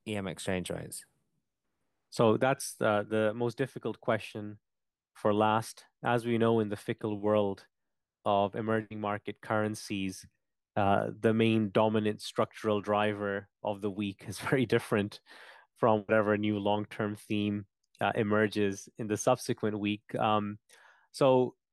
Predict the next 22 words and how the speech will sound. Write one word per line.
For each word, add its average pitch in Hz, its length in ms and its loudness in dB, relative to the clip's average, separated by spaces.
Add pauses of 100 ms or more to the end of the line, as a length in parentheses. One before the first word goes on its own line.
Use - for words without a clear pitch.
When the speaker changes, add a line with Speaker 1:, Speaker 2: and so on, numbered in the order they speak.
(120)
Speaker 2:
uh, 120 140 -8
you 135 60 -4
know, 139 100 2
the 131 180 2
relationship 156 460 0
between 120 600 -4 (420)
E 123 180 -2
M 117 140 0
currencies 113 960 -4 (580)
and 104 580 2 (160)
U 110 240 2
S 107 220 0
rates, 104 720 0 (220)
you 110 140 -4
know, 101 100 0 (420)
how 117 280 2 (340)
the 120 140 -4
relationship 113 360 -2
between, 107 560 -2 (100)
uh, 107 240 0
total 113 240 2
returns 107 680 0